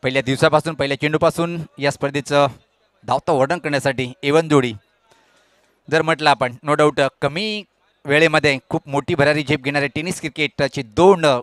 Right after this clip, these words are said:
गोल्डन हिरे पाहतोय आपण. मग कॉमेंट्री बॉक्स असो की आयोजन कमिटी असो,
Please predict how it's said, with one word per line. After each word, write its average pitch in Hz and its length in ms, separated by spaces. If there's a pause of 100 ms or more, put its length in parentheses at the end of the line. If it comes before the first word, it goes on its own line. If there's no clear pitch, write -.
(140)
गोल्डन 147 260
हिरे 147 140
पाहतोय 147 280
आपण. 151 220 (540)
मग 131 180
कॉमेंट्री 143 340
बॉक्स 147 260
असो 147 200
की 156 100
आयोजन 139 260
कमिटी 143 340
असो, 151 220